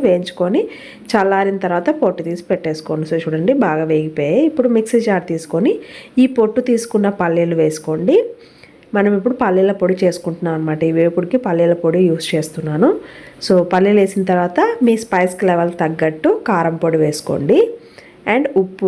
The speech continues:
రాళ్ళుప్పు కొద్దిగా వేసుకొని కొన్ని వెల్లుల్లి రెబ్బలు ఎక్కువ వేసుకోండి, బాగుంటుంది. ఇలా వేసుకున్న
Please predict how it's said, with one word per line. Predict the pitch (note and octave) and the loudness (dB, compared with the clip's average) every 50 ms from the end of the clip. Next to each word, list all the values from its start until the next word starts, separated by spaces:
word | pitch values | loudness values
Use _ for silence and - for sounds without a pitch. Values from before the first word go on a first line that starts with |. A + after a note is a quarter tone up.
| F3+ F3 | 2 2
రాళ్ళుప్పు | D#3+ E3 E3 E3+ F3 F3 - F#3 F3+ - | 2 2 2 0 0 -2 -4 -4 -2 0
కొద్దిగా | E3 D#3 D#3 - D#3+ D#3 D#3+ D#3 D#3 | 0 -2 -2 -2 0 0 2 2 2
వేసుకొని | D3+ D#3 D#3 - E3 D#3 E3+ B3 F4 G#4 - - | 0 0 -2 -2 0 2 2 2 2 2 0 0
కొన్ని | A3 F#3+ F#3+ F3+ F3+ | 0 2 2 2 2
వెల్లుల్లి | E3+ E3+ F3 F3+ F3+ F3 E3+ | 2 0 0 0 0 0 0
రెబ్బలు | D#3+ D#3+ D#3+ D#3+ D#3+ D#3 | 0 0 0 0 -2 -2
ఎక్కువ | D#3 - E3+ F3 | 0 2 2 2
వేసుకోండి, | D#3+ E3 - - F3 F3 A3 A#3+ G#3 F#3+ | 2 0 -2 -4 -2 0 0 2 2 0
బాగుంటుంది. | D#3+ D#3+ D#3 D#3 D#3 D3+ D3+ F3+ C4 D#4 F4 A3+ | 0 -2 -4 -4 -6 -4 -2 0 0 0 2 2
ఇలా | G3+ G3 F3+ - - - - - - - - - - - - - - | 2 2 0 -2 -4 -10 -18 -20 -20 -20 -20 -20 -20 -20 -20 -6 -2
వేసుకున్న | F#3+ F#3+ F#3+ F#3+ A3 G#3 - G3+ | 0 0 0 -2 -4 -4 -4 -2